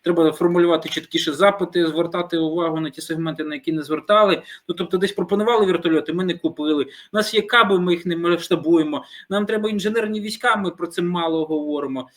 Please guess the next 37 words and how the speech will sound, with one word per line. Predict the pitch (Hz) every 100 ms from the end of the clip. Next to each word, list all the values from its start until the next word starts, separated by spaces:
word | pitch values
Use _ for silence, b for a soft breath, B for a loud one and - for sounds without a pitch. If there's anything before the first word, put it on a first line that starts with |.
| b -
Але | 202 285
ми | 247 247
хоча | 220 233
б | 214
можемо | 208 214 214 196
від | 185
цього | 208 196
не | 165 185
відмовитися, | 180 123 131 131 107 - - -
тому | 139 170 190
що, | - 160 b b b
ну, | 170 143 120 120
росіяни | 135 - 143 247 262
взагалі, | 185 156 220
тобто | 226 - 156 185 175
вони | 196
хотіли | 196 185 196
ж | 180
не | 170
просто | 208 226 233
конкретні | 185 175 156 151
географічні | 135 131 131 123 127 -
пункти, | 117 120 110 -
а | 120 123 - B B
такий | - 160
обвальний | 170 165 190 165 156
ефект, | 156 247 247 -
там, | 185 165
де, | 165
м, | 156 156 160 147 143 147 -
д-, | 160 160 -
наша | 180 -
армія | 170 165
стрімко | 160 180 165 165
відступає | 147 - - 156
на | 156
захід, | 165 254 247